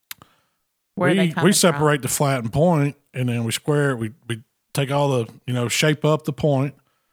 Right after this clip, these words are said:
Speaker 2: to where it's almost like a perfect little rectangle, and then we cut that into thick strips, and then we come back and we square, you know, cut 'em across ways, and it creates these perfectly little cubes.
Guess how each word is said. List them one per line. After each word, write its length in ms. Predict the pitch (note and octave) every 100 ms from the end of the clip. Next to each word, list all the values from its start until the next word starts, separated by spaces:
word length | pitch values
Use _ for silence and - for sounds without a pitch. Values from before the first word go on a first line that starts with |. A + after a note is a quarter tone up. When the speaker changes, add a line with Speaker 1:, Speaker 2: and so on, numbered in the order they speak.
| _ -
Speaker 2:
to 60 |
where 140 | A#2+ C3+
it's 160 | C3
almost 500 | - B2 C3+ C3+ B2
like 140 | C#3 B2+
a 40 |
perfect 380 | - C#3 C#3 C#3
little 160 | C#3+ C#3
rectangle, 500 | C#3 - A#2 A2 C3
and 80 |
then 60 | A#2+
we 80 | A2+
cut 240 | - C#3
that 180 | C3 C3+
into 120 | A#2
thick 280 | - E3 -
strips, 460 | - A#2+ B2 D3+ -
and 80 |
then 60 | A2
we 60 | A#2+
come 220 | - B2+
back 260 | C3 D3 C3+
and 80 | G2+
we 60 |
square, 380 | - - B2+ B2+
you 160 | A#2 A#2
know, 140 | A2+ -
cut 160 | - C3+
'em 60 | A#2
across 400 | - D3+ D#3 -
ways, 240 | A#2 B2+
and 80 | B2+
it 60 | -
creates 340 | B2+ A#2+ A#2+
these 120 | A#2+ -
perfectly 460 | A2+ G#2+ A#2+ A#2+
little 180 | A2+ G#2
cubes. 540 | - D#3+ E3+ A2 -